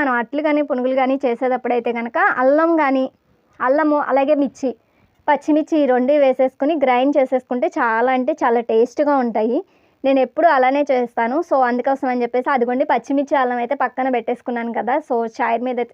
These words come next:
చైర్ మీద అయితే మీకు కనిపిస్తున్నాయి కదా. So ఇలా అయితే పెట్టేసుకున్నాను. కొంచెం ఇదైతే కనుక మనం మామూలు పునుగులు ఎలా రుబ్బుకుంటామో అలా గ్రైండ్ చేసేసుకుంటే సరిపోతుంది. So నేనైతే అలా గ్రైండ్ చేసేసుకుని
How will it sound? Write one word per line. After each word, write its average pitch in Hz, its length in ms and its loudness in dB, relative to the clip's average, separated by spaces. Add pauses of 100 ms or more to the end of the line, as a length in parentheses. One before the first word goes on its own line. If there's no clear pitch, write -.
(160)
చైర్ 247 240 2
మీద 262 160 0
అయితే 254 140 -4
మీకు 254 140 -6
కనిపిస్తున్నాయి 233 440 -6
కదా. 226 160 -4 (600)
So 370 140 4
ఇలా 311 140 2
అయితే 294 200 2
పెట్టేసుకున్నాను. 277 680 -2 (100)
కొంచెం 302 300 -2
ఇదైతే 277 340 0
కనుక 320 240 -2
మనం 320 200 0
మామూలు 311 360 0
పునుగులు 311 360 0
ఎలా 269 180 2
రుబ్బుకుంటామో 262 480 -2
అలా 262 120 2 (120)
గ్రైండ్ 247 280 0
చేసేసుకుంటే 254 520 -4
సరిపోతుంది. 233 540 -4 (500)
So 311 100 2 (100)
నేనైతే 254 340 0
అలా 262 200 2
గ్రైండ్ 254 320 0
చేసేసుకుని 277 540 -2